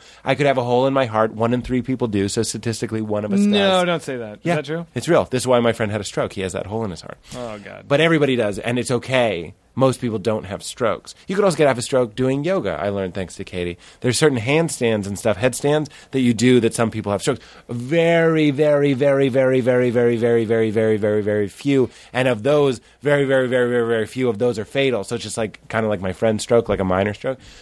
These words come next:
Speaker 1: But, like, these things could happen. It's like telling a ghost story. I just changed the tone of this whole conversation. But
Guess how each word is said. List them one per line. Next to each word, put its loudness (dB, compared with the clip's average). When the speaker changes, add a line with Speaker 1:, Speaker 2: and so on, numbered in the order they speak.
Speaker 1:
But, 0
like, 2
these -2
things -4
could -6
happen. -2
It's 0
like 2
telling 4
a 2
ghost 2
story. 2
I 2
just -4
changed 0
the -4
tone 0
of -4
this -8
whole -4
conversation. -6
But 0